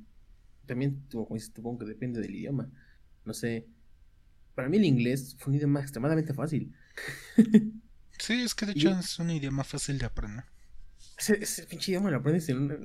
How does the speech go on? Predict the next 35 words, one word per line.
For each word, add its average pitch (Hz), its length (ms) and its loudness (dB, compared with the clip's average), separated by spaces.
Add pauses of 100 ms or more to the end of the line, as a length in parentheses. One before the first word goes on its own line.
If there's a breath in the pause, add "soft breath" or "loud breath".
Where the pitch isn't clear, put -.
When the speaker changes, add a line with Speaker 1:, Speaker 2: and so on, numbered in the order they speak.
(160)
Speaker 1:
en, 117 480 -8
bueno, 120 160 0
o 120 40 -2
sea, 120 140 0
no 120 100 0
en 139 120 4
una 139 120 8
semana, 139 380 4
pero, - 260 -4 (760 loud breath)
<clears throat> - 460 6
pero 139 200 4
por, - 200 -2 (160)
por 170 120 0
lo - 20 8
menos 349 160 10
en 277 60 12
una 277 80 12
semana 185 340 6
sabes 185 200 6
lo 123 100 4
básico, 143 420 4
güey, 117 140 2
así - 120 -4
bien 143 160 6
cabrón. 117 300 -4
<laughs> - 920 -6
Speaker 2:
Ajá, 208 320 4
o 151 40 2
sea, 156 160 2
el 147 40 -2
típico 123 640 -4 (220)
abecedario, 131 800 -4
contar 120 320 -2
hasta 117 260 -6
diez, 127 440 -10